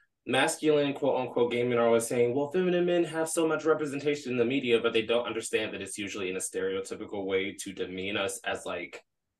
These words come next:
a, what do you call it? The, the funny character.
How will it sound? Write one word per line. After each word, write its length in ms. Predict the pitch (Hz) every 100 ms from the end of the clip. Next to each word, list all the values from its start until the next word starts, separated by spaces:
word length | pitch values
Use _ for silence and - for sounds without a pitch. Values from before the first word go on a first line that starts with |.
| _ _ _
a, 400 | 127 117 104 92 - - - _ _ - - _ - - _
what 120 | 127
do 40 |
you 100 | 104
call 240 | 92 90 85
it? 200 | 87 - - _ -
The, 180 | 107 101
the 120 | 131
funny 440 | - - 131 107
character. 640 | - - - - - -